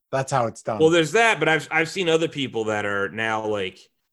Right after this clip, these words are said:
Speaker 2: they're, they think they're getting news, but it's literally, like, made up. Like, "Did, did you know Joe Biden is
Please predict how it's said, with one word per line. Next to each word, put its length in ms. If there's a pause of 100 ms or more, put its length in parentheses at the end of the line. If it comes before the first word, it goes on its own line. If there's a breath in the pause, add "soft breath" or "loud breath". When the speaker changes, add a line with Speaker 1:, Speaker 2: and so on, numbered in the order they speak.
(140)
Speaker 2:
they're, 400
they 140
think 400
they're 140
getting 400
news, 340
but 140
it's 120
literally, 520
like, 220
made 220
up. 200
Like, 180
"Did, 220 (260 soft breath)
did 160
you 140
know 180
Joe 320
Biden 540
is 200